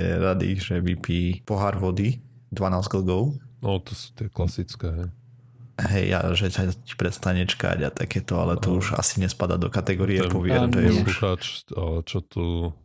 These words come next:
Speaker 2: te-, no, nemám napísané, kto všetko to písal, ale že ak sa chce zbaviť štekutky, tak ťa niekto musí držať za ruku a druhou ti dá vypiť pohár vody.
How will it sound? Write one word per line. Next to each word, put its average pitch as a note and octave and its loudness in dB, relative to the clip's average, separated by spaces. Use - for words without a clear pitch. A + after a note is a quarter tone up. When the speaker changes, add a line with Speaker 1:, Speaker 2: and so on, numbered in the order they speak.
Speaker 2:
te-, - -14
no, G2 0
nemám E2 0
napísané, E2 -6
kto - -10
všetko - -6
to F#2 -4
písal, F2+ -4
ale E2 0
že F2 -4
ak F2 -2
sa - -4
chce F2 -6
zbaviť E2+ -2
štekutky, - -6
tak D#2+ -4
ťa E2+ -4
niekto E2+ -2
musí E2+ -4
držať E2+ -2
za E2+ 0
ruku F#2 -2
a F2 -2
druhou E2 -2
ti F#2+ -6
dá F2+ -4
vypiť E2+ -4
pohár D#2+ -2
vody. E2+ -4